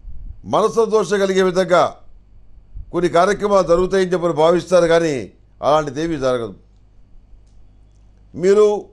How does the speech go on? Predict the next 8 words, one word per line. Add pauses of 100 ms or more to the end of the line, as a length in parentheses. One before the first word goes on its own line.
(1120)
కొంతమంది
వ్యక్తులు (540)
దిగజారిపోతున్నారని
చెప్పి
మీరు
భావిస్తారు,
కానీ (1700)
వాస్తవ